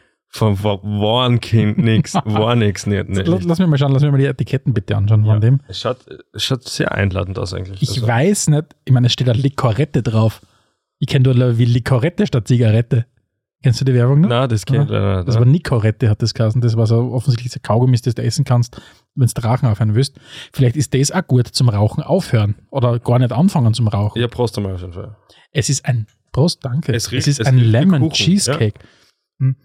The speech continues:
Speaker 2: das er-, bringt mich grad zu, zu dem, ah, ich muss über den Kosten erst.
Speaker 1: Boah, das ist gut. Bisschen alt.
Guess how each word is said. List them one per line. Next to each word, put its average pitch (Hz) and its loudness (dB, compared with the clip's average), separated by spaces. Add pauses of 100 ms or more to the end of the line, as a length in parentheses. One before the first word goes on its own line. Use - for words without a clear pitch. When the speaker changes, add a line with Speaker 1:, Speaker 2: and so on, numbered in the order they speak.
Speaker 2:
das 123 0
er-, - 0 (240)
bringt 160 2
mich 151 0
grad 127 -2
zu, 139 0 (140)
zu - -4
dem, 143 2 (1300)
ah, 113 -14
ich 117 -8
muss 117 2
über 104 -2
den 101 -6
Kosten - -14
erst. 135 -16 (760)
Speaker 1:
Boah, 95 -4
das 90 -10
ist 95 -14
gut. - -20
Bisschen 104 -10
alt. 95 -6